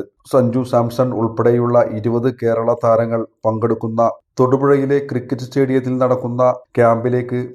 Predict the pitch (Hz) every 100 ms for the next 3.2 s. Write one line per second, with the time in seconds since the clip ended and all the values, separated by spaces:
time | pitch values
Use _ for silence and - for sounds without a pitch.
0 | - 113 110 113 113 117 110 110 104 104
1 | - _ - 104 101 110 107 - _ 143
2 | 151 170 180 170 175 165 139 147 143 160
3 | 160 156